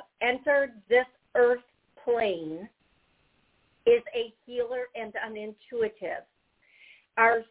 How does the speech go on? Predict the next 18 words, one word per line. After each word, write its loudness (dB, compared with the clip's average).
soul 4
came -4
in 0
to -10
heal, 2
first 4
of -10
all, -4
ourselves -8
and -8
our -8
journey. -12
If -6
there 2
was -2
nothing 0
to -2
heal, 0